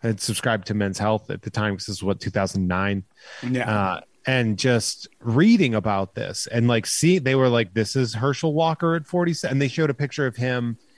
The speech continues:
Speaker 1: in the N F L and then a picture of him at forty-seven. And he was, like, shredded at
Speaker 2: Yeah.
Speaker 1: forty-seven, like, unbelievably terrifying.
Speaker 2: Yeah. And he probably still is.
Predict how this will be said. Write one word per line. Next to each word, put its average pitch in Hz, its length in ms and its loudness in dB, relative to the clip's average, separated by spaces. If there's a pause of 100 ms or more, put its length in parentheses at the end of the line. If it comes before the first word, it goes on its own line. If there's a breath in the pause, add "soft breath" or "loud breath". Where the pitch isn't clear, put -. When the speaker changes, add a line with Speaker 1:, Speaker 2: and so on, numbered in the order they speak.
(140 soft breath)
Speaker 1:
in 131 140 2
the 131 120 4
N 107 120 0
F - 180 -6
L 120 400 2
and 123 160 0
then 127 80 0
a 120 60 -2
picture 123 260 -4
of 104 60 -2
him 110 160 0
at 90 100 -6
forty-seven. 104 840 -2 (320 loud breath)
And 117 120 2
he 143 60 6
was, 131 200 2
like, 98 380 0
shredded 98 1200 0 (280)
at 104 80 -2
Speaker 2:
Yeah. 107 140 0
Speaker 1:
forty-seven, 90 680 -4 (120)
like, 113 200 0
unbelievably 120 960 2
terrifying. 92 640 -4 (360)
Speaker 2:
Yeah. - 260 -2 (180)
And 196 100 0
he 202 60 -2
probably 220 560 -2
still 127 420 0
is. 117 560 0